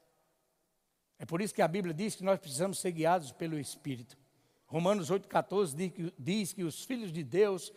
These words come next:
são guiados pelo Espírito de Deus. Agora você precisa se deixar,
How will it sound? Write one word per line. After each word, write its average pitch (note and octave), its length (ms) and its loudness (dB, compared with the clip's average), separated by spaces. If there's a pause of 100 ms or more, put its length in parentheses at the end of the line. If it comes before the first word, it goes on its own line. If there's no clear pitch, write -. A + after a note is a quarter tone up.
(160)
são F#3 220 -2
guiados E3 560 4
pelo E3+ 240 -2
Espírito E3 420 -6
de F3+ 80 -8
Deus. B2+ 540 -10 (480)
Agora G3+ 200 4
você G#3 240 2
precisa A#3 360 -4
se B3+ 200 0
deixar, A#3 560 0